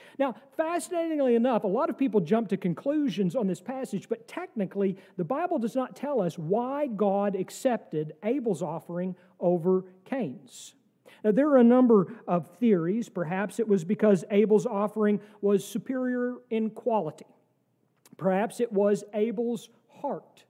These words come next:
as he was worshiping the Lord from the heart. Or perhaps it was, my favorite, the blood of the sacrifice that he offered of that firstborn from his flock. Or,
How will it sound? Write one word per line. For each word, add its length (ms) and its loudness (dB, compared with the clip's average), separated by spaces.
as 120 -18
he 60 -6
was 160 -6
worshiping 500 -2
the 80 -4
Lord 300 2
from 200 -4
the 80 -4
heart. 300 -8
Or 100 2
perhaps 580 -8
it 100 -12
was, 540 -2
my 220 -2
favorite, 500 -2
the 120 4
blood 500 2
of 240 -6
the 80 -6
sacrifice 1080 -6
that 160 0
he 120 -2
offered 640 -4
of 200 -2
that 300 -2
firstborn 580 0
from 320 -2
his 240 -2
flock. 560 -4
Or, 600 8